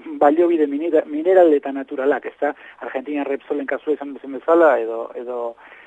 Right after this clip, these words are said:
edo atzo ezagutu dugun, eh, albistea Boliviatik. Beraz hori da aipagarria, bai manifestazioak eta, eta, bueno, etorriko direla,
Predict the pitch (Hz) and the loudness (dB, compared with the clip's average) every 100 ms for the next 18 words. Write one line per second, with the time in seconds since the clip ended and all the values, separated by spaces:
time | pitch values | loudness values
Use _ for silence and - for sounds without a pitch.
0 | _ 143 143 156 151 151 151 143 139 135 | _ -8 2 2 2 -2 0 0 -2 -4
1 | 139 147 135 131 127 127 127 127 120 135 | -4 -6 -6 -8 -8 -8 -8 -8 -2 0
2 | 156 - 143 127 127 131 123 - - - | 0 0 -6 -6 -6 -8 -8 -8 -12 -12
3 | - - - - 170 190 196 190 180 165 | -20 -20 -18 2 6 6 6 6 8 8
4 | 151 139 131 127 123 117 - - 147 147 | 8 6 4 2 -2 -4 -10 -6 -2 -2
5 | - 165 160 147 147 185 226 170 151 151 | 2 4 4 2 2 6 6 6 2 2
6 | 143 135 - 139 131 - 139 151 - 131 | -4 -10 -10 -10 -10 -8 -2 -2 -2 -6
7 | - 117 117 113 107 104 123 120 151 120 | -2 0 2 2 0 -6 -14 -8 -6 -6
8 | - - - 147 139 135 143 160 127 | -14 -12 -8 -6 -6 -6 0 2 2